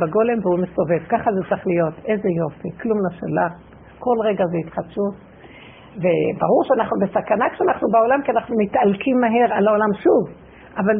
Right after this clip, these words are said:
זה כאילו את כבר, את כבר לא כמו שהיית קודם. כבר השלת איזה קליפה מהעולם.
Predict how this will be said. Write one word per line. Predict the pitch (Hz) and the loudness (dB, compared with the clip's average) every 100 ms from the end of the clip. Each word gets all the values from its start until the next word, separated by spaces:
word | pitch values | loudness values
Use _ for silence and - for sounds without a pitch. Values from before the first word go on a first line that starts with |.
| 220 | 0
זה | 220 | 0
כאילו | 294 285 | 2 2
את | 262 - | 0 -2
כבר, | 226 226 208 - | 0 0 -2 -6
את | 240 - | -6 -4
כבר | 220 220 233 269 | 0 0 0 2
לא | 311 | 0
כמו | 320 254 240 | 0 -4 0
שהיית | 214 202 | -2 -2
קודם. | - 185 175 | -2 -2 -2
כבר | 170 196 220 220 - - - - - - | -2 2 2 0 -6 -20 -20 -20 -16 -6
השלת | 247 - 311 302 254 240 | -6 -2 2 2 0 0
איזה | 208 | 0
קליפה | 214 220 190 - - - - - - 196 | 0 -4 -6 -6 -10 -12 -20 -20 -10 -2
מהעולם. | 180 165 165 147 | 0 0 0 -4